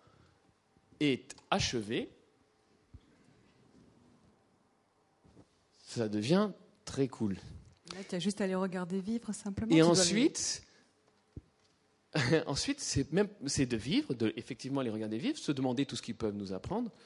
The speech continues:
Speaker 1: et puis s'interroger sur la notion d'apprendre, parce que c'est drôle, la notion d'apprendre, on nous a obsédés avec la nécessité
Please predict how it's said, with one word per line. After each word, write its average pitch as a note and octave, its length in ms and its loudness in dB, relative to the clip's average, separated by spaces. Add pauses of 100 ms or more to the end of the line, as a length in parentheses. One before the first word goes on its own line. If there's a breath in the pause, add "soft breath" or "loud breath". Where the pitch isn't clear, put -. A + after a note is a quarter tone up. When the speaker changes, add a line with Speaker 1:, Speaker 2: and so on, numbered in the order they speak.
(280 loud breath)
Speaker 1:
et - 60 2
puis A3+ 100 6
s'interroger F3 500 6
sur G#3+ 140 0
la C#3+ 80 4
notion C3+ 320 2
d'apprendre, C#3 420 2
parce A#2+ 140 -6
que A2+ 60 -4
c'est A2+ 100 -8
drôle, C3+ 320 4
la G#2 140 2
notion A2+ 240 -2
d'apprendre, B2 340 0
on A#2 60 -2
nous A2+ 180 0
a - 140 0
obsédés F#3 640 4
avec C#3 160 0
la G2+ 60 -6
nécessité B2+ 580 -4